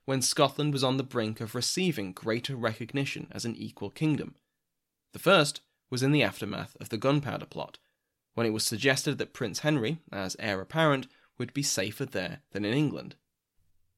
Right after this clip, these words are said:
The second was in sixteen oh seven, when there were proposals to move the capital of England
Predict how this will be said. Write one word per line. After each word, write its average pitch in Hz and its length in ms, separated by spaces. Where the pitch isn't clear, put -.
The 117 80
second 226 540
was 123 160
in 147 140
sixteen - 480
oh 98 100
seven, - 520
when 131 160
there 127 100
were 120 100
proposals 165 800
to 127 100
move 139 440
the 165 80
capital 117 440
of 110 60
England 113 460